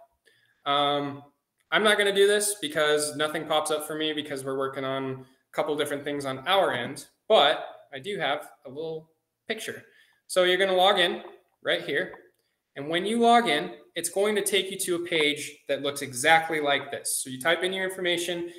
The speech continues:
and it takes you to a page that looks exactly like this, okay? So one more time,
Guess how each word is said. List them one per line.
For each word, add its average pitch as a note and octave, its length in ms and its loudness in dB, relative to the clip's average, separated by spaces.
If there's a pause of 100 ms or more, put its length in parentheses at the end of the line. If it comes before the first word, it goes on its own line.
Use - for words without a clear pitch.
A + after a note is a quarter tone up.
(180)
and D3+ 120 -4
it C#3+ 80 -6
takes D#3+ 260 -4
you E3+ 120 -4
to D#3 120 -2
a D3 100 -6
page C#3+ 360 -4
that A#2+ 100 -14
looks C3 380 -10
exactly C3+ 1120 -2 (200)
like B2+ 320 -4
this, - 540 -14
okay? C#3 360 -2 (420)
So C3+ 540 0 (260)
one D3+ 120 -6
more G3+ 120 0
time, G3 320 2